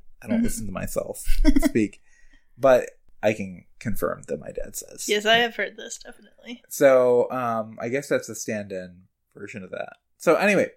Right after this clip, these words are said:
Speaker 1: that's, I think, um, language, language is a mess because it's natural language. You know, English at least is quite malleable, so I think we can figure out how to make things work, basically.
Speaker 2: Yep. So,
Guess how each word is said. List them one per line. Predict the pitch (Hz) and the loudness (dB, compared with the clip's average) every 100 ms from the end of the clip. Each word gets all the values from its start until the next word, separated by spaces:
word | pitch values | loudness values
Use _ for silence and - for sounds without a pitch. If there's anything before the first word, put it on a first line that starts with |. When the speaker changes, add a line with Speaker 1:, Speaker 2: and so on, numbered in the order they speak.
| _ | _
Speaker 1:
that's, | 160 165 - - - | 0 0 -2 -8 -4
I | 151 | -2
think, | 151 170 - _ _ _ _ _ _ - | -2 -6 -10 _ _ _ _ _ _ -4
um, | 117 117 113 110 104 | -2 0 0 -4 -6
language, | 107 131 151 175 196 165 - - _ | 2 4 4 4 2 0 -12 -14 _
language | 131 120 123 139 | -4 -2 -2 0
is | 143 | 0
a | 139 | 0
mess | 120 120 180 - | 2 2 2 -4
because | - 117 113 | -6 -4 -2
it's | 104 | -2
natural | 110 101 - 113 | 0 -2 0 0
language. | 101 90 98 - - _ - - _ - - | 0 -2 -4 -4 -10 _ -20 -20 _ -20 -20
You | 110 107 | -14 -10
know, | 98 - | -8 -8
English | 151 160 165 | -4 -2 4
at | 127 | 4
least | 123 131 | 2 -4
is | 110 | -4
quite | - 156 | 2 2
malleable, | 98 104 98 95 101 | 4 2 2 2 0
so | - 101 | 2 4
I | 107 | 4
think | 107 107 | 0 -10
we | - | -4
can | 127 | -2
figure | 104 107 101 | 0 0 2
out | 87 | 4
how | 101 | 2
to | 95 | 0
make | 92 | -2
things | - 98 - | -10 -12 -10
work, | - - - | -14 -14 -20
basically. | - - - - _ _ _ - | -18 -18 -18 -20 _ _ _ -4
Speaker 2:
Yep. | 294 285 _ _ _ _ _ | -2 -2 _ _ _ _ _
So, | - 349 330 190 | -6 2 2 2